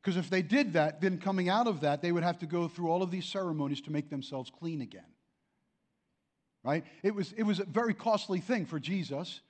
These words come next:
according to religion, to go into the home of a centurion. But it says, verse six, Jesus went with them. Not only was it the fact that he was a Gentile, it was the fact that he was a Roman.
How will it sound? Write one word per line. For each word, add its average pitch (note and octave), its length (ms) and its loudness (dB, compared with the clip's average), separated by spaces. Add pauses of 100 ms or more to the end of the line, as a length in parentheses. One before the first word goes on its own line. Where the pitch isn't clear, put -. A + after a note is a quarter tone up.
(160)
according C#3+ 320 -2
to C#3 80 -8
religion, C3 540 -4 (300)
to F3 60 -4
go E3+ 240 2
into G3+ 260 2
the F3 100 0
home F3 340 0
of E3 100 -2
a E3 80 -2
centurion. D#3 680 -4 (340)
But F3+ 100 2
it F3+ 120 0
says, F#3 520 4 (140)
verse F#3+ 240 2
six, A#3+ 380 0 (180)
Jesus F3+ 600 0 (140)
went F3 400 2 (360)
with D3 320 0
them. A2 240 -4 (1200)
Not B3+ 240 8
only D4+ 260 6 (200)
was A3 180 0
it F#3+ 80 -4
the G3+ 60 -2
fact G#3+ 280 2
that G3+ 80 0
he G3 100 2
was E3 120 0
a D3+ 60 -2
Gentile, E3+ 400 0
it - 20 -2
was E3 100 -4
the E3+ 60 -8
fact G3+ 240 -4
that E3 100 -6
he F3+ 80 -4
was E3 140 -4
a D3 60 -4
Roman. C#3 440 -4